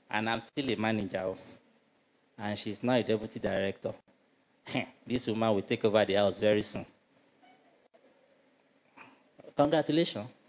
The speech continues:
Later, "Ah, ah, honey, I'm going for a management meeting." "Go now. Go, go, go, go, go, go. Don't stop." "But what will we eat when you go now?" "Ah, but no,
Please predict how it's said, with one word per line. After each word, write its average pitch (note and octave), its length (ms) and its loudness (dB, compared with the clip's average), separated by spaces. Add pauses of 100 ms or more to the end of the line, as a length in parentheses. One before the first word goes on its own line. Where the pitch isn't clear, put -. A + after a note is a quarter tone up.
(1300)
Later, E3+ 280 6 (180)
"Ah, A#3+ 280 4 (680)
ah, D3 200 0 (200)
honey, B3+ 320 2
I'm G3+ 180 4
going C4 160 4
for F#3+ 380 10
a F3 40 6
management A3+ 480 4
meeting." G3+ 200 0
"Go F4+ 160 12
now. C#4 220 -8 (200)
Go, D#4 160 12
go, D4 160 0
go, D4+ 120 6
go, C#4+ 180 -2
go, A#3+ 100 8
go. C4 200 10
Don't C#4+ 180 8
stop." - 180 0 (1300)
"But C#3 160 12
what A3+ 140 12
will E3 140 4
we F3 100 4
eat F3 320 0
when F3+ 140 6
you D3+ 140 6
go D3 200 6
now?" B2+ 320 4 (240)
"Ah, C4+ 320 4
but A3+ 180 4 (380)
no, B3 440 12